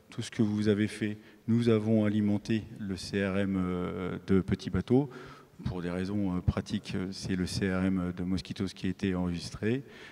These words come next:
Donc on va, euh, avoir toutes les personnes qui auront, euh, en temps réel, euh, euh, téléchargé la carte, qui sont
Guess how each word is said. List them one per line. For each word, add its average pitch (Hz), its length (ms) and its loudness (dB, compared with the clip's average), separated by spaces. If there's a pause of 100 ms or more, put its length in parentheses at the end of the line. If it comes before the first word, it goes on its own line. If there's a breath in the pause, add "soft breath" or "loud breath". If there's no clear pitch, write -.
(140 loud breath)
Donc 98 140 -6
on 107 80 6
va, 98 220 4
euh, 87 580 -2
avoir 90 400 -2
toutes - 240 -10
les 101 60 -2
personnes 104 400 -4
qui - 140 -12
auront, 90 480 -4
euh, 95 200 -6 (640)
en 104 140 2
temps 101 220 4
réel, 95 360 2
euh, 90 220 -2 (960)
euh, 104 240 0
téléchargé 104 460 4
la 98 100 2
carte, 95 240 -2
qui - 180 -2
sont 113 300 0